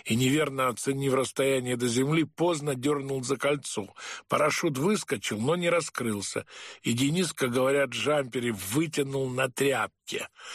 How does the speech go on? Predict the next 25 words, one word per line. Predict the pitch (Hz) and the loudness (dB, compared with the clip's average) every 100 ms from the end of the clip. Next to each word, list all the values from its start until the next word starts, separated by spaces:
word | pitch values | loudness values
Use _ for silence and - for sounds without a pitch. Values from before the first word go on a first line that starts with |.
| - - - | -12 -12 -2
Помогло | 123 139 139 160 180 | 0 2 2 2 2
ему | 170 151 151 | 2 2 0
то, | - 170 | 0 0
что | - 147 | 0 0
он | 135 135 | 0 2
был | 147 | 0
в | 120 | 2
костюме | - 135 - 151 135 | 0 0 0 -2 0
летучей | 131 131 135 135 - 139 | 0 0 2 0 2 2
мыши | 151 196 165 - 98 - - - | 2 2 0 -4 -6 -10 -16 -2
и | 175 | 0
шёл | - 165 156 | 2 2 2
по | - | 0
касательной | - 151 - 151 127 107 120 120 | 0 0 0 0 0 -2 -4 -2
к | |
земле, | 110 120 139 156 185 - | 0 0 2 2 0 0
и | - | 0
так | 131 160 | 0 -2
упал | 170 156 160 110 | -2 0 2 2
в | 101 | 2
глубокий | 127 127 123 - 113 | 0 2 0 -2 -8
снег | - 156 180 - | -4 0 0 0
прямо | 147 147 135 | -2 0 -2
к | - | -4
ногам | 113 120 113 151 151 | -2 0 2 2 0